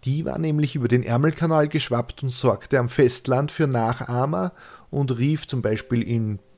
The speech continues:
im Pariser Montmartre-Viertel, Viertel ähnliche Taten hervor, wie es in morbides Wien heißt.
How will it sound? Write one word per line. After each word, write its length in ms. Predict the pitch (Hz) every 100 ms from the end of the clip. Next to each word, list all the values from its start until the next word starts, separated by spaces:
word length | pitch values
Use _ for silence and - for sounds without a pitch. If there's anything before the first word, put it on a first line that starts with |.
| -
im 120 | 113
Pariser 420 | 120 113 117 117
Montmartre-Viertel, 1000 | 110 107 107 110 117 147 - 147 135 -
Viertel 440 | - 151 147 151 151 - - - - - -
ähnliche 400 | 135 143 143 175
Taten 380 | 156 131 127 135
hervor, 680 | 120 120 - 117 110 107 - 151
wie 160 | 117 113
es 100 | 107
in 160 | 113 110
morbides 500 | 110 117 113 120 123
Wien 220 | 127 117
heißt. 340 | 107 - -